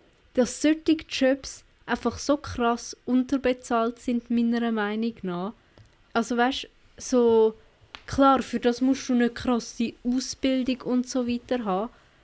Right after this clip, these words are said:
aber es ist ja eigentlich etwas, was wirklich wichtig ist, wo mehr Respekt sollte ka-, also sollte man haben davor, meiner Meinung nach. Klar, du musst jetzt nicht so viel, das ist halt auch das Ding wieder mit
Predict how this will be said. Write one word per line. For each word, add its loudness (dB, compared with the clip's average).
aber 2
es -2
ist 0
ja 0
eigentlich 0
etwas, -4
was -2
wirklich -6
wichtig -8
ist, -6
wo 4
mehr 4
Respekt -4
sollte -4
ka-, -6
also -4
sollte -4
man -2
haben 0
davor, -2
meiner 2
Meinung -2
nach. -4
Klar, 2
du -6
musst -2
jetzt -6
nicht -6
so -4
viel, 0
das -4
ist -4
halt 0
auch 2
das -6
Ding 0
wieder -2
mit -4